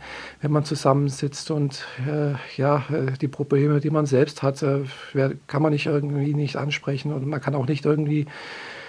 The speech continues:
ja, ihr kennt das ganze Thema, wie das so abläuft und es ist doch irgendwie anstrengend, auch jedes Mal so diese,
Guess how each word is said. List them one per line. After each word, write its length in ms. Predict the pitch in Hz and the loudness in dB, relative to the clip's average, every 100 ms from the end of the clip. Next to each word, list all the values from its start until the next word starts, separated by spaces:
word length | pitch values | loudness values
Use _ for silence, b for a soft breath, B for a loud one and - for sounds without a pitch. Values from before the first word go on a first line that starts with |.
| B B | B B
ja, 200 | - 190 151 | 6 6 8
ihr 120 | 156 | 4
kennt 240 | 147 147 151 | 6 6 6
das 100 | 139 | 6
ganze 340 | 143 135 139 | 4 6 2
Thema, 440 | 135 151 165 160 135 - | 6 6 8 6 4 2
wie 80 | |
das 180 | 147 147 | 4 4
so 60 | 156 | 4
abläuft 460 | 139 175 180 175 | 4 8 6 6
und 320 | 151 156 - 120 - | 4 2 -2 -8 0
es 120 | 139 | 2
ist 160 | 160 - | 2 2
doch 100 | 156 | 4
irgendwie 460 | 156 160 160 156 135 | 6 4 2 2 2
anstrengend, 540 | 139 135 - 135 135 | 0 0 0 0 2
auch 140 | 127 | 0
jedes 280 | - 131 131 | 0 -2 0
Mal 240 | 135 135 139 B B B B | 0 0 -2 B B B B
so 180 | 151 147 | 0 2
diese, 420 | 151 147 139 | 4 6 4